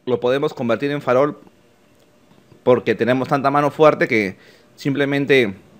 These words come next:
a-, aco-, eh, acompaña bien, ¿no? Por ejemplo, en este caso, como tenemos tantas manos por valor, inclusive si tuviéramos un cuatro o cinco de diamantes,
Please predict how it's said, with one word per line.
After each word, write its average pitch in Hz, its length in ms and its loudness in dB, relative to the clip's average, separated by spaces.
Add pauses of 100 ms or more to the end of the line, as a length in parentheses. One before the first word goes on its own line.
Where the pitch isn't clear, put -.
(1600)
a-, 101 240 -4
aco-, 110 440 0
eh, 113 320 4
acompaña 131 500 2
bien, 139 220 2
¿no? 151 100 -10
Por 123 120 -4
ejemplo, 165 460 -4 (720)
en 127 140 -2
este 160 220 -6
caso, 196 500 -2 (140)
como 127 200 -8
tenemos 160 340 -10
tantas 185 340 -6
manos 185 340 -6
por 147 220 -6
valor, 147 400 -2
inclusive 147 360 -10
si 156 60 -14
tuviéramos 165 540 -4
un 165 120 -10
cuatro 160 280 -2
o - 20 -8
cinco 160 320 -4
de 147 80 0
diamantes, 151 600 -6